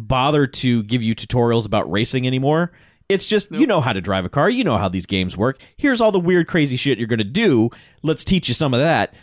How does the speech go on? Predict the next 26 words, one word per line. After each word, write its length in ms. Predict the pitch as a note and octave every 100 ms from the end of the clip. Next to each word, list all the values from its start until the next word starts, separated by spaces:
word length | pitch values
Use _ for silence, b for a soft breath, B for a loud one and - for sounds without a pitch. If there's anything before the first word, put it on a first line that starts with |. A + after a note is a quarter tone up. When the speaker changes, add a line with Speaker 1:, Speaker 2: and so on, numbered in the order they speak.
| b -
Speaker 2:
Mm-hmm. 80 |
Speaker 1:
But 160 | C3+ G3+
it 80 | B3+
doesn't 280 | A#3+ F#3+ E3+
go 160 | E3+ -
through 160 | D#3+
the 100 | C#3
whole, 180 | C3+ C3
like, 240 | B2 A2+
now 280 | - A2+ D#3
press 240 | - G2 -
this 140 | G2+
button 240 | - F#2 F2+
to 60 |
do 180 | F2 A#2
this, 280 | G#3 G2 -
or 240 | G#2+ G2+
now 260 | F#2 G2 G#2+
Speaker 2:
Nope. 200 | A2+ C#3 B2
Speaker 1:
do 160 | A#2+
this 160 | D#3+ -
to 80 | A#2
go 120 | B2+
to 60 | C3
the 60 |
garage. 240 | F#3+ G#3